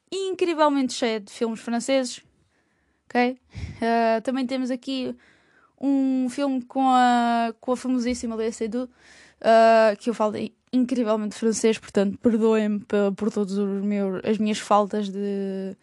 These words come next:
de jeito para dizer nomes de pessoas francesas. Ahm, conta-nos a história de uma jovem, ah, Uma Bela Manhã conta-nos a história de uma jovem mãe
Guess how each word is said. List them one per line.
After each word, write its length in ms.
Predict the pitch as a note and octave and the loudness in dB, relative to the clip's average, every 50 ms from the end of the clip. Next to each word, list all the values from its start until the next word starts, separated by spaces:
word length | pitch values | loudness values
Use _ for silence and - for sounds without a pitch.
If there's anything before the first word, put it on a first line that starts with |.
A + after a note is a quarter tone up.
| _ _ _ _ _ _ _ _ _ - | _ _ _ _ _ _ _ _ _ -16
de 760 | - F#3 G3 G#3 G3+ G3+ G3+ G3+ G3 G3 G3 G3 G3 G3 G3 G3+ | -12 -6 -4 -2 -2 0 0 -2 -2 -2 -4 -4 -4 -4 -4 -4
jeito 400 | G3+ F#3 A#3+ A3 G#3+ G#3 - - | -2 0 0 0 0 -2 -6 -8
para 180 | - G3 F#3+ | -8 -6 -6
dizer 280 | F#3 F#3+ G3 F3+ G#3 G#3 | -4 -6 -4 -2 -2 0
nomes 240 | G3+ G3+ G3 G3 - | 0 -2 -2 -4 -6
de 80 | - | -10
pessoas 260 | - - - G3+ G3+ - | -10 -4 -2 -2 -2 0
francesas. 680 | - A3+ A#3 A#3+ A#3 B3 B3+ C4+ C4+ C4 C#4+ C#4+ C#4+ _ - - - - - - _ _ - - | 0 0 0 0 2 2 2 2 2 0 -2 -4 -6 _ -20 -20 -20 -20 -20 -20 _ _ -4 -2
Ahm, 840 | A#3+ A#3+ A#3 A#3 A#3 A#3 A#3 A#3 A#3 A#3 A#3 A#3 A#3 A#3 A#3 A3+ A3+ _ - - _ _ _ - | 0 0 2 2 2 2 2 0 0 0 0 0 0 0 -2 -4 -6 _ -18 -20 _ _ _ -2
conta-nos 360 | - C#4 B3 B3 B3+ B3+ B3 | -2 -2 0 0 -2 0 0
a 60 | B3+ | -2
história 300 | B3 - C4+ B3 A#3+ A#3+ | -2 0 0 2 2 2
de 60 | A3+ | 2
uma 140 | A3+ A#3 A3+ | 0 -2 0
jovem, 300 | G#3+ A#3 A3+ A3 G3+ - - | 2 2 2 2 2 -2 0
ah, 140 | - A3+ A3 | 2 2 2
Uma 160 | G#3+ A#3+ B3+ | 4 2 4
Bela 200 | A#3+ C4+ C4+ C4+ | 4 4 4 4
Manhã 300 | B3+ B3+ B3+ B3+ B3 A3+ | 4 2 2 0 -2 -2
conta-nos 460 | - - B3 B3+ B3 A#3+ A#3 G#3+ G3+ | -2 -2 -2 -2 -2 -4 -4 -6 -6
a 60 | A3+ A3+ | -8 -8
história 340 | - - - A3 G#3 G#3 | -6 -2 0 0 0 0
de 60 | G3+ F#3+ | -2 -4
uma 160 | G3 G3 F#3 | -4 -6 -4
jovem 280 | F#3+ G#3 G3 F#3 G3 F#3+ | -2 -4 -2 -2 -2 -2
mãe 300 | G3 G#3 A3+ A#3+ B3 | 0 0 0 0 0